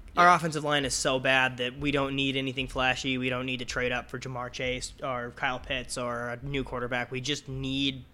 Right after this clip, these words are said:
Speaker 1: some stability on the offensive line. As much as I want Trey Lance, we're not getting him.
Speaker 2: You know what's the worst thing about draft day?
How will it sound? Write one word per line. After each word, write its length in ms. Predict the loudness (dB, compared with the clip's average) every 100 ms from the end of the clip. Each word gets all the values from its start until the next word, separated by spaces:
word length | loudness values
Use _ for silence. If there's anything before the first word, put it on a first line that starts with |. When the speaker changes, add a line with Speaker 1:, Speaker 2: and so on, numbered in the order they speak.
| -20 -20 -18 -16 -10
Speaker 1:
some 180 | -8
stability 580 | -6 -6 -6 -6 -8 -8
on 80 | -8
the 80 | -8
offensive 360 | -8 -10 -8
line. 280 | -6 -6 -6 -4
As 100 | 0
much 160 | 0
as 100 | 2
I 100 | 2
want 380 | 2 0 -2 0
Trey 200 | 2 2
Lance, 420 | 2 0 -2 -6 -6
we're 100 | -4
not 240 | -4 -4
getting 200 | -10 -10
him. 140 | -14 -14 -16 -20 -20 -20 -20 -20 -20 -8
Speaker 2:
You 80 | -2
know 80 | -2
what's 160 | -2
the 60 | -4
worst 300 | -4 -6 -6
thing 160 | -8
about 300 | -4 -4 -4 -6
draft 300 | -6 -6 -4
day? 220 | -6